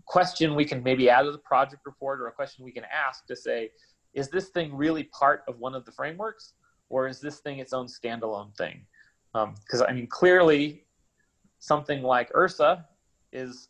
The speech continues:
a library that's kind of a standalone thing. Anyone can pick it up and use it. Um, and then also something like Composer, I think it would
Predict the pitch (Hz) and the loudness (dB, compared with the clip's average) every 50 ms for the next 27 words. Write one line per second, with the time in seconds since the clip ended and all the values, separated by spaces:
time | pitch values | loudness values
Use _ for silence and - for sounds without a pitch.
0 | - - 123 120 123 127 127 127 135 135 135 131 120 - - - 127 127 131 127 | -2 0 2 4 4 4 4 4 2 0 0 0 -6 -12 -8 -6 -6 -6 -6 -8
1 | 127 - - 131 131 135 135 135 143 143 139 139 - 185 135 95 - _ - - | -10 -8 -6 -6 -6 -4 -4 -6 -6 -6 -6 -6 -6 -6 -6 -8 -14 _ -16 -12
2 | 113 123 127 127 123 120 120 - 127 113 - 127 - - 113 110 - 107 104 123 | -10 -8 -6 -6 -6 -6 -8 -12 -14 -8 -6 -4 -2 2 2 2 0 0 -6 -2
3 | 151 156 131 120 101 - _ _ _ _ _ _ _ - - 117 113 110 104 - | -2 0 2 2 0 -2 _ _ _ _ _ _ _ -2 2 2 2 2 0 -2
4 | - 127 131 131 131 131 131 143 160 - - 147 147 156 175 165 - _ _ _ | 0 0 2 2 4 4 6 4 4 4 2 2 2 2 2 -2 -8 _ _ _
5 | - - 147 147 143 160 147 147 135 - - 135 123 - 156 185 233 196 165 165 | -8 -6 -6 -6 -4 -4 -2 -2 -2 -2 -6 -14 -6 -2 0 0 0 0 0 -2
6 | 185 196 190 _ _ _ _ _ _ - - 127 135 170 160 160 117 - 123 123 | -2 -2 -4 _ _ _ _ _ _ -4 -4 -4 -2 -4 -6 -8 -10 -8 -8 -10
7 | 120 | -10